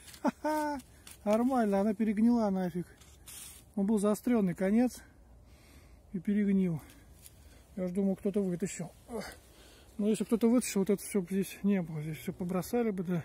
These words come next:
Никого здесь не было за всё это время, представляете? Ну, пусть здесь мой градусник, он торчит. Все палочки на месте. Все рогульки на месте. Даже ковырялка.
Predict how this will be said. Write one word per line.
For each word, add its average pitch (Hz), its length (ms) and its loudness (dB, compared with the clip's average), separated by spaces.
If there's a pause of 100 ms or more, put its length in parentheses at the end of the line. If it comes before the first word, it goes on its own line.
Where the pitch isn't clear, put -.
(600)
Никого 302 300 6
здесь 247 180 4
не 285 140 4
было 180 300 4 (120)
за 190 160 -2
всё 202 160 0
это 196 140 -2
время, 196 240 2
представляете? 202 500 -4 (960)
Ну, 214 180 2
пусть 202 220 4
здесь 170 260 -2 (580)
мой 185 200 -2
градусник, 214 580 0
он 202 160 4 (1160)
торчит. 190 440 -6 (400)
Все - 160 -4
палочки 202 420 0
на 180 140 4
месте. 220 420 4 (1700)
Все 202 180 0
рогульки 190 540 0 (120)
на 190 140 -2
месте. 208 480 -4 (760)
Даже 185 160 -4
ковырялка. 202 540 0